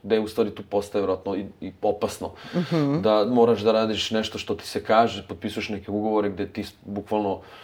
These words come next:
Speaker 1: ono, svoju dušu prodaš. Ali nevjerovatno, recimo, da je on to sad shvatio i, i, i neke reči izgovara,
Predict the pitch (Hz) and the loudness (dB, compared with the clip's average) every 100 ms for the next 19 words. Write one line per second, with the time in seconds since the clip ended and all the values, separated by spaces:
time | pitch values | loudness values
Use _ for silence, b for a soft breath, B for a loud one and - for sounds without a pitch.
0 | b b - 98 90 - 101 98 98 - | b b -6 -4 -4 -4 -2 -2 -4 -2
1 | 92 104 120 - - B B B B B | 2 6 4 2 -10 B B B B B
2 | - 107 127 135 165 185 190 170 - 180 | 4 6 8 10 10 8 2 0 2 4
3 | 156 - - 120 135 151 139 127 - 143 | 4 2 0 8 10 10 4 -2 6 8
4 | 156 185 170 160 - 156 - 143 151 151 | 8 4 0 -2 -2 -4 -2 4 4 6
5 | 143 151 147 113 95 110 113 139 156 143 | 8 8 6 -4 2 4 6 6 4 0